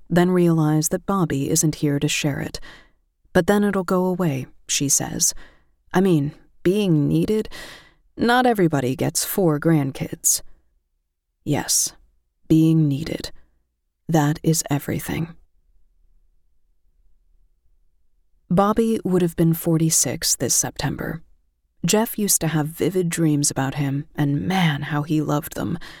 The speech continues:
They were brothers again, just talking, resuming their old rhythms and habits. But he seldom has those dreams anymore. "I haven't seen him in twenty years, you know?"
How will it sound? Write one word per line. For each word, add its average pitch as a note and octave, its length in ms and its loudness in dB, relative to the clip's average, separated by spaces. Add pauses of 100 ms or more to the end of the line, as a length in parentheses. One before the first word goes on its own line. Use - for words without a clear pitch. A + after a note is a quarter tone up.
(240)
They F#3+ 120 4
were F#3+ 140 2
brothers E3+ 480 0
again, - 400 -8 (120)
just - 280 2
talking, E3 640 -4
resuming F#3 580 4
their D#3 240 2
old F3+ 320 0
rhythms E3+ 520 2
and D#3 120 -2
habits. D3+ 600 -2 (840)
But G3 180 4
he G#3+ 140 0
seldom A#3 440 0
has F3+ 360 0
those C#3+ 260 -2
dreams C#3 400 -2
anymore. D3 560 -4 (920)
"I D3+ 80 -2
haven't F#3+ 300 0
seen G3+ 260 2
him E3+ 100 4
in D3+ 120 2
twenty F3+ 340 0
years, E3+ 540 0
you C#3 80 -2
know?" D#3+ 260 0